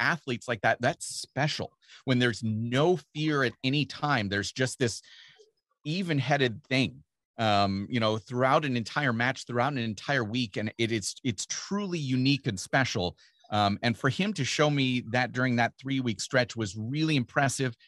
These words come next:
Um, and I think that's gonna be such a lasting characteristic for him. And as he said, it wouldn't have happened for him if he'd just gone straight into the pros.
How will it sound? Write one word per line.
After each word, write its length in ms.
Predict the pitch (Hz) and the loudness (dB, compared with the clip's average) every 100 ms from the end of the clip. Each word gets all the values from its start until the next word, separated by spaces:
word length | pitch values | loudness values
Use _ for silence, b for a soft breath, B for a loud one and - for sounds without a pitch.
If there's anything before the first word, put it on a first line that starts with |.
| b _ - | b _ -2
Um, 340 | 110 101 98 - | 2 4 2 0
and 120 | 123 | 2
I 60 | 123 | 2
think 220 | 156 147 | 2 2
that's 180 | 147 - | 0 0
gonna 160 | 160 | 0
be 320 | 127 131 123 120 | 2 2 0 -2
such 240 | - - | -4 -4
a 60 | 123 | 0
lasting 420 | 123 131 - 117 | 2 2 2 0
characteristic 720 | - 120 110 107 117 - 131 _ - | 2 0 0 -2 -2 -2 -6 _ -4
for 160 | 127 | -2
him. 300 | 117 117 107 - | 0 -2 -2 -2
And 240 | 120 123 - | -2 -2 0
as 220 | 131 - | -2 -2
he 240 | - 214 | -4 -4
said, 420 | 202 104 82 120 - B B B _ - _ | -4 -2 0 0 -6 B B B _ -20 _
it 160 | 156 151 | -6 -4
wouldn't 300 | 139 190 190 | -4 0 2
have 120 | 147 | 0
happened 540 | - 196 - 98 90 - - | 0 -2 0 0 -2 -10 -6
for 160 | 127 110 | -2 0
him 200 | 107 107 | 0 0
if 180 | 117 - | -2 -2
he'd 200 | 139 113 | -2 -2
just 220 | 131 - | -6 -4
gone 200 | 143 131 | 0 0
straight 320 | - - 139 | 0 -2 0
into 200 | 127 110 | 2 0
the 80 | 123 | -4
pros. 600 | - 151 127 69 - - | -2 0 2 0 -8 -16